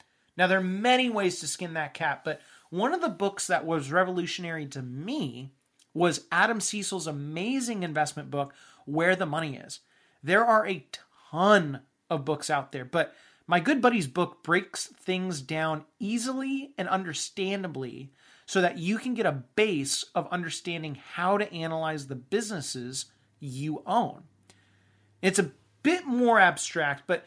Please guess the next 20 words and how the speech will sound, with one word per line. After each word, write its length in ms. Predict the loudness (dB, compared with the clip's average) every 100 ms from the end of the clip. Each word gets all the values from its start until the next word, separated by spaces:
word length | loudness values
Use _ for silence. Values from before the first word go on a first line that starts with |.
| _
you 120 | -2 0
could 160 | 0
also 400 | 0 2 2 2
use 320 | -2 -4 -6
this 160 | -8 -10
book 300 | -4 -4 -4
to 100 | -6
value 600 | -2 0 0 -4 -6 -8
real 320 | -8 -2 0 0
estate 240 | -2 -4
investments 540 | -4 -6 -6 -10 -12
as 100 | -12
well, 300 | -2 2 2
but 200 | 2 -4 -12 _ _ -2
let's 160 | 2 2
not 160 | 2
get 80 | 2
ahead 160 | 0 -2
of 80 |
ourselves. 400 | -4 -8 -10 -12